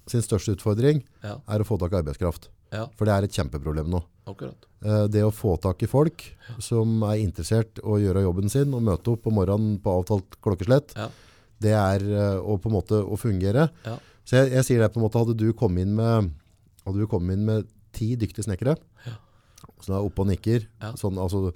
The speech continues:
Speaker 1: det, det vi forbinder med en skikkelig håndverker, som på en måte holder ord, møter opp, gjør det den skal gjøre,
Speaker 2: Ja.
Speaker 1: er nøye med at det ikke blir feil kapp og sånne ting, altså driver økonomisk
Speaker 2: Ja.
Speaker 1: og bærekraftig,
Speaker 2: Ja.
Speaker 1: så tror jeg vi hadde begynt å tjene penger på dag førtifem.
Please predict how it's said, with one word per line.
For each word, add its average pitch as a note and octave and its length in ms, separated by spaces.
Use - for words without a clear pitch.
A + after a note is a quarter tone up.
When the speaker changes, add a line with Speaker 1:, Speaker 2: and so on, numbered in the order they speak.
Speaker 1:
det, G2 400
det F#2+ 200
vi F#2+ 100
forbinder F#2 420
med G2+ 120
en G2 80
skikkelig G2 280
håndverker, E2+ 360
som A2 160
på F2+ 60
en F#2 60
måte D#2+ 180
holder A2 180
ord, A2+ 240
møter G#2 300
opp, A2 160
gjør G2+ 220
det G2 80
den F#2 60
skal G#2+ 140
gjøre, G2+ 320
Speaker 2:
Ja. A#2 160
Speaker 1:
er F#2+ 220
nøye F#2+ 320
med F2+ 160
at F#2 120
det F#2+ 140
ikke F2 120
blir E2+ 140
feil F2+ 240
kapp - 280
og A2+ 80
sånne G2+ 180
ting, A#2 120
altså G#2+ 200
driver F#2+ 400
økonomisk G2 640
Speaker 2:
Ja. A#2 140
Speaker 1:
og A2 120
bærekraftig, G#2 580
Speaker 2:
Ja. B2+ 120
Speaker 1:
så B2+ 120
tror A2+ 300
jeg - 20
vi G2+ 180
hadde A2 300
begynt F#2+ 220
å G2+ 80
tjene G2+ 180
penger F#2 380
på G2+ 440
dag F2+ 260
førtifem. G2 560